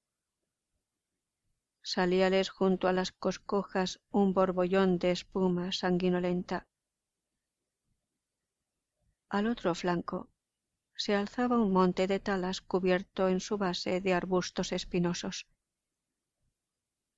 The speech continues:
En su orilla, como atisbando la presa, con los hocicos al viento y las narices muy abiertas, ávidas de olfateo, media docena de perros cimarrones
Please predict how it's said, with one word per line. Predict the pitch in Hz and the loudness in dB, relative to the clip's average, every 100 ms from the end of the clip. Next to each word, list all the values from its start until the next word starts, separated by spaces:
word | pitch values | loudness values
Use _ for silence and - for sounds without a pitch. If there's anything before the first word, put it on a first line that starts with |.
| _ _ _ _ - | _ _ _ _ -2
En | 175 | -2
su | 180 202 | -2 0
orilla, | 175 180 202 185 185 - _ _ _ _ _ _ _ | 2 2 0 0 -4 -6 _ _ _ _ _ _ _
como | - 185 170 | 2 2 2
atisbando | 175 180 - 190 180 180 | -2 -4 -2 0 0 0
la | 185 | -2
presa, | - 185 - 196 - _ _ _ _ _ _ _ _ _ _ - | -2 -2 -2 -6 -10 _ _ _ _ _ _ _ _ _ _ -2
con | 190 185 | 0 2
los | 185 208 | -2 -4
hocicos | 196 254 - 175 | -4 -4 -2 -6
al | - 185 | -4 -2
viento | 202 214 185 175 - _ _ _ _ | 2 2 2 -4 -8 _ _ _ _
y | 185 | -2
las | 180 170 | 0 0
narices | 180 180 196 - 170 | 0 0 0 -2 -2
muy | 185 185 | 2 2
abiertas, | 196 202 180 - 180 180 - _ _ _ _ _ _ _ _ _ | 2 2 -2 -4 -6 -6 -12 _ _ _ _ _ _ _ _ _
ávidas | 208 220 190 185 175 - | -4 -4 -4 -6 -8 -6
de | 185 | -4
olfateo, | 185 - 214 208 170 - _ _ _ _ _ _ _ _ _ _ _ _ | -4 -6 -8 -4 -4 -4 _ _ _ _ _ _ _ _ _ _ _ _
media | - 202 190 190 | 2 2 4 2
docena | 185 180 196 190 | 2 0 2 2
de | 185 185 | 2 0
perros | 202 190 180 180 - | 0 0 -2 -4 -4
cimarrones | 196 185 190 196 185 180 185 | 0 2 2 2 2 2 0